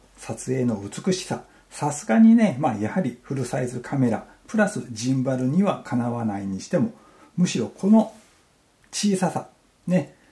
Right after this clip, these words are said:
この小ささで一日センサーを積んで、なおかつジンバルもあり、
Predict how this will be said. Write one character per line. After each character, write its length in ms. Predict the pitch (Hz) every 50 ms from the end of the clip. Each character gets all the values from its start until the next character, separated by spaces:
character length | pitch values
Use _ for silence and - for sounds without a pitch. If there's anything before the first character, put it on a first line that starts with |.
| _ _ _
こ 140 | - 151
の 80 | 165 180
小 280 | 175 - - 202 190 180
さ 140 | 180 175
さ 180 | 160 - 131 110
で 260 | 120 165 151 - - - - -
一 260 | 113 113 - 160 170
日 220 | 160 - - 147
セ 160 | 139 - 160
ン 80 | 156 139
サ 160 | - - 120
ー 40 | 104
を 80 | 101 98
積 160 | - - 190
ん 100 | 170 143
で、 120 | 113 98
な 260 | 92 92 95 135 202
お 100 | 240 214
か 140 | 185 - 202
つ 140 | 196 160 113
ジ 200 | - - - 120
ン 160 | 135 147 147 143
バ 140 | 151 147
ル 100 | 151 156
も 240 | 156 151 147 139 - -
あ 100 | 165 160
り、 100 | 127 -